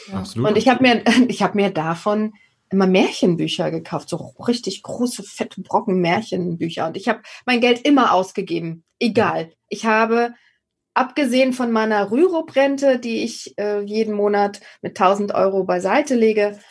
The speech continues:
Speaker 3: habe ich sonst im Grunde genommen mein Geld immer ausgegeben und manchmal auch mehr
Speaker 2: Bis
Speaker 3: eingenommen habe. <laughs>
Speaker 2: Bis zu welchem Zeit-, oh, du, da hast du was Schönes angesprochen.
Speaker 1: Mhm.
Speaker 2: Ähm, du hast auch mal
Speaker 3: Hm.
Speaker 2: mehr ausgegeben, als du hattest. Das heißt, du hast schon mal Schulden gemacht?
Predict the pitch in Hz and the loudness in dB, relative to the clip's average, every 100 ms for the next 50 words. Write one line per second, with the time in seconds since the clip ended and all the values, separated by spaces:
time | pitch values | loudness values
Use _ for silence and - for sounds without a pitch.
0 | _ _ - 190 190 190 - - 185 180 | _ _ -4 2 2 2 -2 0 2 2
1 | 180 185 180 - - _ _ _ 180 185 | 2 0 -2 -10 -18 _ _ _ 2 2
2 | 196 - _ _ _ _ - 185 180 180 | 0 -10 _ _ _ _ -10 -8 -6 -2
3 | 233 320 233 214 214 196 180 180 175 165 | -2 0 0 0 -2 0 -2 0 -2 -2
4 | 180 196 196 - _ - 226 403 - _ | -2 0 -2 -4 _ 0 2 2 0 _
5 | _ 453 427 427 440 440 392 370 392 339 | _ 0 0 0 0 0 -2 -2 -4 -4
6 | 339 349 349 330 320 311 - 262 262 - | -4 -2 -6 -6 -4 -4 -2 -2 -2 -6
7 | _ _ 196 185 202 160 165 _ _ - | _ _ -8 -6 -4 -8 -12 _ _ -2
8 | 170 349 403 - - 175 180 196 190 190 | 0 2 2 -2 -8 -6 0 2 4 2
9 | 190 175 165 202 - - - 381 - 466 | 4 4 4 2 0 -10 0 0 2 4
10 | 453 494 403 392 381 165 165 165 160 156 | 4 4 0 -4 -2 2 2 0 -6 -4
11 | 151 131 117 110 113 110 107 120 120 139 | -2 -2 -4 -4 -2 -2 -4 -8 -6 -6
12 | 160 131 117 139 127 113 101 107 - 104 | -4 -4 -2 -2 0 0 -2 -2 -2 -4
13 | 95 101 185 180 - - 110 110 107 104 | -4 -6 -10 -16 -18 -6 -2 0 0 -2
14 | 123 - - - - 117 131 156 - 143 | -2 4 4 6 4 4 2 0 -2 -2
15 | 143 135 120 - 123 135 - 104 - 107 | -2 -2 -4 -4 -4 -4 -4 -6 -6 -10
16 | - 123 160 160 - 143 123 - 117 123 | -6 -6 -6 -8 -6 -2 -2 -2 -2 -2
17 | 175 190 196 233 - | -2 -2 -2 -4 -8